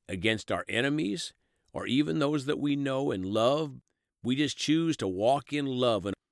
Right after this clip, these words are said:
to not let our flesh rule, Father, but let our spirit man rule.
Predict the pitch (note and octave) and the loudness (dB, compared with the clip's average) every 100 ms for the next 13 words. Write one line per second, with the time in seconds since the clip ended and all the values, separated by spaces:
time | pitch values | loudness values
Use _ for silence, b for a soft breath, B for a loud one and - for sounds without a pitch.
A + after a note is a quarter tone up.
0 | - G#2 B2+ D3+ D#3+ D#3 C#3+ - C3+ A#2+ | -2 4 4 4 2 2 2 0 0 0
1 | - F#2+ F#2 E2+ F2 E2 D#2 E2 _ _ | -2 -4 -4 -4 -6 -6 -8 -10 _ _
2 | _ _ _ G2+ G#2 G#2+ G#2+ - - C#3+ | _ _ _ -4 0 2 2 -2 0 2
3 | D3+ C#3 C3+ C3+ A#2 G2 D#2+ D2+ | 2 0 -2 -2 -2 -2 -4 -8